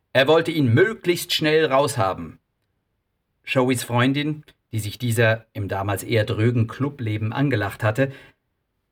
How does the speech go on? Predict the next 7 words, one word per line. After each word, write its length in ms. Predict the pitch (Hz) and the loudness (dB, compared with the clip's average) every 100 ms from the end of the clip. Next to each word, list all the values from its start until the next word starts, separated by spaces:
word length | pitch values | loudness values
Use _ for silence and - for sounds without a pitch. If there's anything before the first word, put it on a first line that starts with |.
| _ | _
vermutlich 560 | 92 95 113 117 113 - | -10 -2 0 0 -6 -6
zusammen 360 | 107 110 113 | 0 2 2
eine 180 | 110 107 | 2 -2
Prise 380 | - 117 110 113 | -2 -2 0 0
weißes 380 | 104 107 104 - | 0 -2 -6 -6
Vorherrschaftspulver 1120 | 127 139 117 - 107 - - - 110 104 107 | 0 0 2 0 -2 -6 -12 -2 0 2 0
eingeatmet, 800 | 107 113 113 117 131 156 156 | 2 2 2 2 2 -2 -2